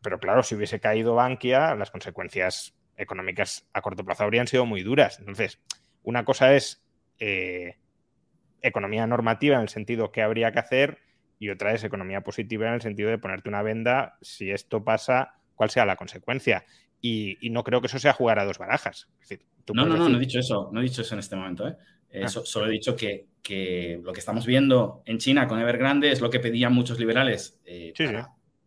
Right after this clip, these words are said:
Speaker 2: en otros ejemplos, tanto en Estados Unidos como en España, que no se han hecho. Y, y en parte, eh, eh, en mi canal, porque cuando, cuando discuto con Juan Ramón, muchas personas me llaman socialista, me llaman comunista, me llaman, eh, bolchevique y todo lo demás. Y en mi canal,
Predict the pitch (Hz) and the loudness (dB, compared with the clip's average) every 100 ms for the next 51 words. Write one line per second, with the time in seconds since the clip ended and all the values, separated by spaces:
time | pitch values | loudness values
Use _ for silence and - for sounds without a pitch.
0 | _ 98 104 123 120 120 143 160 175 110 | _ -12 -8 -4 -2 4 4 6 4 2
1 | 95 92 - 117 117 117 110 120 123 160 | -6 -6 -2 0 2 0 0 -2 0 0
2 | 170 196 196 196 107 127 127 202 208 - | 0 0 -2 -6 -4 -4 -2 -6 -8 -18
3 | - - _ _ 131 123 127 120 110 156 | -20 -20 _ _ 2 4 4 2 6 4
4 | - 151 90 - - 98 92 90 71 - | 4 0 0 -10 -14 -10 -6 -8 -10 -18
5 | 87 82 82 73 95 98 101 147 127 - | -16 -14 -16 -14 -12 -10 0 0 0 -4
6 | 98 90 98 101 98 104 - 98 104 98 | -6 -14 -10 -8 -4 -4 -6 -6 -6 -6
7 | 113 127 131 127 123 123 127 127 117 - | -2 2 2 2 2 4 4 4 4 -2
8 | - 123 123 123 113 110 - 117 - 151 | -12 -8 -6 -6 -6 -8 -6 -8 -6 -8
9 | - 98 104 107 95 107 147 104 90 98 | -6 -8 -6 -8 -4 -4 -4 -6 -10 -10
10 | 90 - - _ 101 98 101 101 117 123 | -10 -14 -20 _ -4 -2 -2 -2 0 -2
11 | - 110 117 117 156 - _ _ _ 107 | 0 0 2 2 0 -4 _ _ _ -4
12 | 104 104 107 147 - | -4 -2 2 2 0